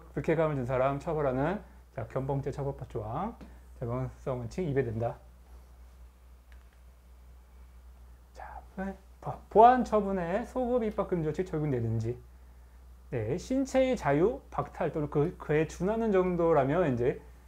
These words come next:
소급 입법 금지 이제 적용되죠. 자, 보안 처분이라 하더라도, 자, 형벌적 성격이 강하여 신체의 자유를 박탈할, 자, 이에 주-, 준하는 정도라면 이제 소급 입법 금지 원칙이 적용된다.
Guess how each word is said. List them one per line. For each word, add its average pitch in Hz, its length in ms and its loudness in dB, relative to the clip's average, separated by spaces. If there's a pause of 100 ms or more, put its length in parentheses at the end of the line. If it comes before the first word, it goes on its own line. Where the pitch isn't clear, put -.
(280)
소급 196 160 4
입법 160 140 -2
금지 131 200 -6
이제 113 160 -8 (440)
적용되죠. 123 760 0 (500)
자, - 220 -16
보안 214 280 2
처분이라 226 600 2
하더라도, 165 880 6 (400)
자, 123 60 -6
형벌적 196 440 -2
성격이 175 340 -2
강하여 123 500 -4 (140)
신체의 196 420 -2
자유를 147 340 0
박탈할, 123 420 -6 (760)
자, - 100 -20 (220)
이에 147 180 -2
주-, - 100 -20 (120)
준하는 165 420 0
정도라면 135 800 2
이제 123 400 0 (240)
소급 196 180 -2
입법 156 160 -4
금지 131 160 -2
원칙이 120 240 -8
적용된다. 127 480 -6